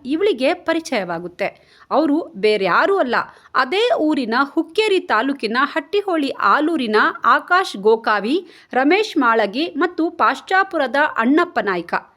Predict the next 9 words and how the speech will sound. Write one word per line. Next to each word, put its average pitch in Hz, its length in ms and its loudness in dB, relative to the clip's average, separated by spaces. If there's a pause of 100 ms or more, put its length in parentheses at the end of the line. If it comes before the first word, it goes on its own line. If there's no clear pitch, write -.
(260)
ಇವರನ್ನ 226 420 -2
ಕರೆದು, 220 580 -2 (220)
"ನನ್ 311 200 2
ಗಂಡ 330 320 2
ನನ್ಗೆ 254 360 0
ತುಂಬಾ 285 380 0
ತೊಂದ್ರೆ 311 320 -2
ಕೊಡ್ತಾ 226 380 -4
ಇದ್ದಾನೆ, 196 480 -4